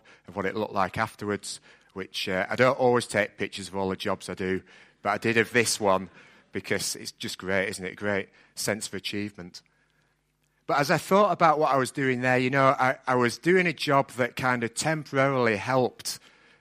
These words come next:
me be able to see the sheep and look after them better. It would save a little bit of time each day when we were looking round. But there was a bigger problem in that field.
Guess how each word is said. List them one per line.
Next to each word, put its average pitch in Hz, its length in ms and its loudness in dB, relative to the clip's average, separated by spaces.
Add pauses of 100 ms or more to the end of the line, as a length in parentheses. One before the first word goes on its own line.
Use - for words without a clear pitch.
(120)
me 113 160 0
be 113 160 -2
able 107 280 0
to - 120 -10
see 101 260 -2
the 92 100 -6
sheep 98 340 -4
and 95 100 -8
look 98 200 -4
after 95 260 -8
them 90 140 -10
better. 90 260 -8
It 104 40 -8
would 101 100 -8
save 117 260 0
a 110 60 2
little 139 220 2
bit 123 140 -6
of 107 80 -8
time 107 320 -2
each 101 220 -6
day 98 220 -2
when 95 120 -4
we 92 100 -6
were 95 80 -2
looking 98 300 -6
round. 90 420 -6 (1120)
But 123 140 -8
there 123 80 -6
was 117 140 -4
a 123 60 -6
bigger 175 280 -2
problem 120 680 -4
in 104 160 -8
that 98 200 -4
field. 101 500 -6